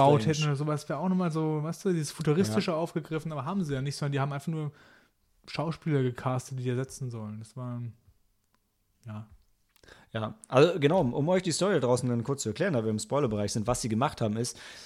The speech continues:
Speaker 1: die haben diese Mädels in allen Lagen analysiert und haben parallel aus der Unterschicht Leute rekrutiert, die sie umoperiert haben, die das Ganze studiert haben und haben die dann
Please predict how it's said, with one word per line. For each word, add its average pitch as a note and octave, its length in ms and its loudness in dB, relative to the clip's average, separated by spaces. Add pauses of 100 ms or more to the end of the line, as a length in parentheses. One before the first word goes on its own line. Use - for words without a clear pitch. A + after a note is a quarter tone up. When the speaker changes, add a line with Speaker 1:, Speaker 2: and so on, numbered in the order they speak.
(160)
Speaker 1:
die A2 120 4
haben C#3 480 4
diese A2+ 200 0
Mädels D3+ 440 4
in A#2+ 200 -2
allen D#3 680 4
Lagen C#3+ 1000 4
analysiert C#3+ 840 6
und A2+ 160 2
haben A#2 160 4
parallel A2+ 400 4
aus G#2+ 160 0
der - 140 -2
Unterschicht D#3+ 540 4
Leute B2 260 4
rekrutiert, B2+ 520 0
die A2+ 60 -2
sie G2+ 100 0
umoperiert E3 680 2
haben, G3 280 4 (360)
die A#2+ 80 4
das A2+ 120 4
Ganze A#2+ 220 2
studiert A#2+ 420 0
haben F3 240 2
und C3 160 0
haben B2+ 140 4
die D#3+ 200 2
dann C3+ 280 6